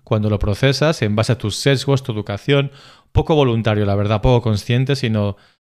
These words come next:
pues, todos los ejemplos que has tenido. Es como la procesas, ¿no? Entonces, si has nacido, eh, en un país... Eh,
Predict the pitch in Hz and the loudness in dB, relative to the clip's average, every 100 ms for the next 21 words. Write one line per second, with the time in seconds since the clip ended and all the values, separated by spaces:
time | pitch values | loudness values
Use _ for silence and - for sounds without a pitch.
0 | _ _ 104 - 123 131 120 117 113 - | _ _ -12 -6 0 0 2 2 2 2
1 | 101 - 143 156 123 110 - 107 - 110 | -2 0 2 2 2 0 0 -4 -2 -2
2 | 139 135 190 - _ _ _ - 135 151 | -2 -2 -6 -10 _ _ _ -12 -4 0
3 | 139 120 120 175 - 104 143 156 98 107 | 2 2 2 0 -2 -2 0 0 0 0
4 | 107 107 117 110 131 127 127 127 123 117 | -2 -2 -4 -2 0 2 2 2 0 -2
5 | 107 107 113 127 123 123 131 120 - - | -2 -2 0 0 2 4 4 2 -2 -2
6 | 120 117 120 | 0 0 -2